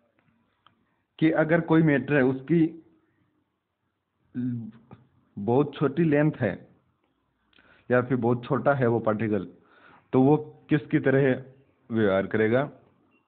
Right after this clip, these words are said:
वेव की तरह व्यवहार करेगा। जैसे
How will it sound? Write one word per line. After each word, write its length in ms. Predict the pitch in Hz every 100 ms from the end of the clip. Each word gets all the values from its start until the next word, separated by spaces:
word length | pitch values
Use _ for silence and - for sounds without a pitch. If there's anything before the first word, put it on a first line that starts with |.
| _ _ _ _ - _ - - 107
वेव 260 | 120 127 123
की 100 | 131
तरह 200 | 123 110
व्यवहार 340 | 98 95 98
करेगा। 360 | 98 92 90 90 - _ _ -
जैसे 340 | 104 117 113